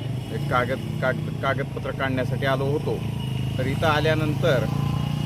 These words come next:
मला मंडळाधिकारी साहेबांनी मॅडमनं बोलवलं म्हणून बोलवून घेतलं. मग मी मंडळाधिकारी साहेबासोबत,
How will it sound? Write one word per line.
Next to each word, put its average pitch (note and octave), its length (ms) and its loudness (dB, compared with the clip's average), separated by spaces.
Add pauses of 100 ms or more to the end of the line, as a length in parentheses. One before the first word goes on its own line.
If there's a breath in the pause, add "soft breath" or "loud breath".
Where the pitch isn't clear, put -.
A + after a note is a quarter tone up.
(840)
मला D3 300 0 (240)
मंडळाधिकारी D3 680 2
साहेबांनी C#3 580 -2
मॅडमनं C3+ 800 -2 (380)
बोलवलं C3+ 460 0
म्हणून C3+ 420 -2
बोलवून C3 420 -2
घेतलं. B2+ 360 -4 (1800)
मग B2 160 -4
मी D#3 320 0 (1160)
मंडळाधिकारी C#3+ 680 -2
साहेबासोबत, C#3 680 -4